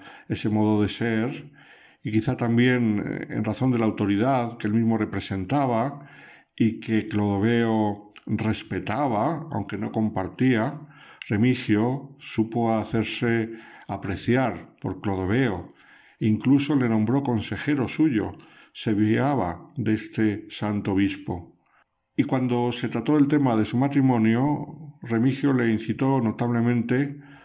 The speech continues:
a pedir la mano de la princesa Clotilde, una princesa cristiana de alto linaje,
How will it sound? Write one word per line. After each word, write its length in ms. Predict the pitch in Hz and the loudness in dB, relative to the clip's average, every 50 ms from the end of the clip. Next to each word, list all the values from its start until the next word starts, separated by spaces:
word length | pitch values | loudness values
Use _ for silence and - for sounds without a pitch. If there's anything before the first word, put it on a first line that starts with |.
| - - - - - | -20 -20 -18 -10 -8
a 100 | - 95 | -4 0
pedir 280 | - 113 113 131 127 | 2 4 6 6 4
la 100 | 135 123 | 4 2
mano 500 | 113 120 123 127 131 143 156 160 - - - | 2 2 2 2 2 2 2 0 -2 -6 -8
de 440 | - - 117 101 120 131 143 147 - | -4 -4 0 0 2 4 4 2 2
la 280 | - 110 107 104 101 | 0 0 -2 -2 -2
princesa 880 | - 107 104 101 104 - - 127 131 127 - - 135 135 135 135 135 - - - - - - _ _ - | -2 -2 -2 -2 -2 -2 0 0 0 0 -2 -2 -2 -2 -2 -4 -6 -10 -18 -20 -20 -20 -20 _ _ -8
Clotilde, 880 | - - - 92 - 113 123 139 131 113 95 87 87 90 87 85 - - - _ _ _ _ _ _ _ - - _ _ _ _ _ - | -4 -4 -4 -2 0 4 4 4 6 4 2 2 -2 -2 -4 -8 -12 -18 -20 _ _ _ _ _ _ _ -20 -20 _ _ _ _ _ -4
una 200 | - 117 123 120 | -2 0 0 2
princesa 420 | - 120 110 120 117 - 143 131 | 0 0 0 0 -2 -2 -2 -2
cristiana 680 | - 107 98 95 - - - - 104 113 123 123 110 98 | 0 0 0 0 0 -2 -4 -4 -4 -2 -2 -2 -4 -2
de 80 | 98 | -2
alto 220 | 104 110 107 135 123 | -2 -2 0 0 0
linaje, 720 | 110 101 92 104 123 131 - - 90 87 87 - - | 0 0 0 0 -2 -2 -2 -4 -4 -6 -6 -8 -14